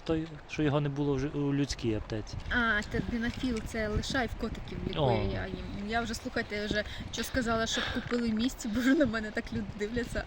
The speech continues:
Speaker 2: А то, знаєте, від кожних заболівань вже думають, видно, що я якась така була.
Speaker 1: <laughs> Коротше,
Speaker 2: Що я
Speaker 1: коли щось
Speaker 2: пачками
Speaker 1: купляєш.
Speaker 2: беру, пачками, уявіть собі. А
Speaker 1: Якісь
Speaker 2: шість
Speaker 1: ж-
Speaker 2: кошенят
Speaker 1: <laughs>
Speaker 2: і по два рази в день по пів таблетки, уявіть собі,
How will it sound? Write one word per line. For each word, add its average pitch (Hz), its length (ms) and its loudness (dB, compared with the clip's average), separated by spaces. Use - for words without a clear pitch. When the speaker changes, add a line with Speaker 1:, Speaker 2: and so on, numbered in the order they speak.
Speaker 2:
А 190 80 0
то, 214 120 -6
знаєте, 208 320 -4
від 202 140 -6
кожних 226 360 0
заболівань 208 520 0
вже 214 120 -2
думають, 233 300 2
видно, 240 200 2
що - 120 -2
я 226 60 4
якась 254 200 2
така - 280 2
була. 202 500 12
Speaker 1:
<laughs> 190 180 10
Коротше, 170 200 12
Speaker 2:
Що 190 100 12
я - 80 12
Speaker 1:
коли 180 180 12
щось 180 80 12
Speaker 2:
пачками - 280 12
Speaker 1:
купляєш. 170 240 12
Speaker 2:
беру, 415 160 12
пачками, 330 680 6
уявіть 302 480 8
собі. 196 320 2
А 214 100 8
Speaker 1:
Якісь 135 280 8
Speaker 2:
шість - 220 8
Speaker 1:
ж- 311 80 10
Speaker 2:
кошенят 294 460 8
Speaker 1:
<laughs> - 400 4
Speaker 2:
і 247 220 6
по 254 140 6
два 247 200 8
рази - 200 10
в 220 60 6
день 254 160 6
по 262 120 0
пів 254 180 2
таблетки, 214 420 2
уявіть 233 280 2
собі, 202 200 0